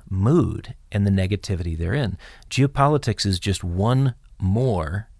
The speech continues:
and again, it may be that thing which is the tipping point, the tipping point for social mood.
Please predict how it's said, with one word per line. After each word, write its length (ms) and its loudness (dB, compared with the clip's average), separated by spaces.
and 100 0
again, 260 0
it 80 -2
may 200 0
be 320 0
that 320 -4
thing 440 0
which 360 0
is 300 -2
the 120 -6
tipping 520 -2
point, 340 -12
the 80 -6
tipping 440 0
point 320 -6
for 140 -2
social 400 -2
mood. 300 -2